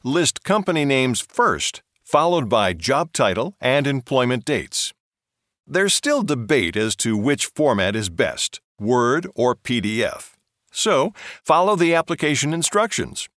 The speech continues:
or check with the employer first. And if you do have a more custom formatted resume,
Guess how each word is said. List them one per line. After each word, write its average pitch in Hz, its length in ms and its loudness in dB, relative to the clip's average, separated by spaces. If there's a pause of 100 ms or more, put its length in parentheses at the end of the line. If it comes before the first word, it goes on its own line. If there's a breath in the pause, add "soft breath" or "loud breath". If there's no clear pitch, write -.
(140)
or 101 320 2
check 131 380 -2
with 131 80 0
the 117 100 0
employer 101 540 0
first. 95 460 -2 (680)
And 147 440 2 (120)
if 139 200 0
you 117 160 2
do 202 400 -2
have 160 280 0
a 120 100 2
more 120 340 2 (140)
custom 147 480 0
formatted 110 540 2
resume, 107 540 0